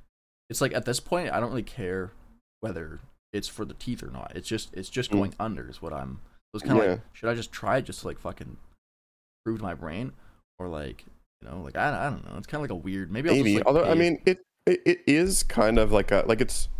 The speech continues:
Speaker 2: it is a little bit almost like getting a concussion, not as bad, obviously, as getting a concussion, but, like, I, like, I, I don't think it's a good thing to do just for f-, just to
Speaker 1: Right,
Speaker 2: do.
Speaker 1: just, right, yeah.
Speaker 2: Um, because, I mean, you are, like,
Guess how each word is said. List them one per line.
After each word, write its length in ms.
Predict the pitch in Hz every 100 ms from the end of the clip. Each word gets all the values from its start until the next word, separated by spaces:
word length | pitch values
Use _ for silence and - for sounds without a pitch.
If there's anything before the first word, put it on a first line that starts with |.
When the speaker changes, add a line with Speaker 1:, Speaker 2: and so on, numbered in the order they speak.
| - - - - - - - - - -
Speaker 2:
it 100 | 123
is 140 | 170
a 40 | 110
little 220 | 98 101
bit 200 | 98 - -
almost 320 | 107 101 -
like 140 | 101 95
getting 180 | 95 90
a 80 | 92
concussion, 480 | - - 98 - -
not 260 | 101 101 - -
as 160 | - 92
bad, 260 | 69 71 65
obviously, 440 | - - - -
as 80 | -
getting 200 | - 69
a 40 |
concussion, 380 | - - - -
but, 120 | - 80
like, 200 | 90 - _ _ _ _ _ -
I, 60 | - 107
like, 140 | 104
I, 140 | 107 101 -
I 80 | 117
don't 200 | 135 -
think 280 | - 120 110
it's 120 | -
a 60 |
good 340 | 104 - 113 95
thing 340 | 92 - 98
to 160 | 95 107
do 340 | - 92 98
just 320 | 107 - 98 -
for 140 | -
f-, 200 | 87 - _
just 300 | - 90 -
to 100 | 82
Speaker 1:
Right, 60 | 87
Speaker 2:
do. 220 | 80 80
Speaker 1:
just, 100 | 151 -
right, 240 | - 82 98 -
yeah. 200 | - -
Speaker 2:
Um, 500 | 98 95 92 98 87 - _ _
because, 320 | - 147 156 143
I 20 |
mean, 140 | 127
you 120 | 113
are, 160 | - 113
like, 260 | 104 90